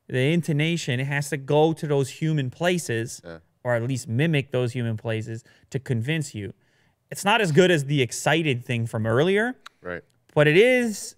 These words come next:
Speaker 1: s-, more convincing than the strictly monotone robotic thing that we're all used to. So you start to get into, like I said, the weird, uh, philosophical space of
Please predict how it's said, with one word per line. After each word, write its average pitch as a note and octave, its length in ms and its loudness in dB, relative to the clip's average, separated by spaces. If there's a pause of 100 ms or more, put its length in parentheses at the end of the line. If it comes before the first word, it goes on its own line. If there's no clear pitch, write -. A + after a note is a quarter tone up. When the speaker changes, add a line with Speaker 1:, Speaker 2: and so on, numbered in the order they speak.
(680)
Speaker 1:
s-, - 200 -16
more D#3+ 300 4
convincing E3+ 720 -2
than C#3 220 -2
the C3 80 0
strictly E3+ 500 -4
monotone C#3 840 -2
robotic B2 580 0
thing B2 360 -2
that G#2+ 120 -2
we're A#2 140 0
all A2+ 140 2
used F3+ 340 -4
to. E2+ 240 -8 (640)
So - 180 -4
you D#3 140 0
start G#3+ 380 2
to G3+ 480 4
get F3 220 -4
into, F#3 300 0
like D3+ 180 0
I G#3 160 2
said, D3 320 -2
the C#3 80 0
weird, E3+ 440 2 (360)
uh, A#2+ 160 -6
philosophical F3 920 -2
space G3 500 -2
of C#3 260 2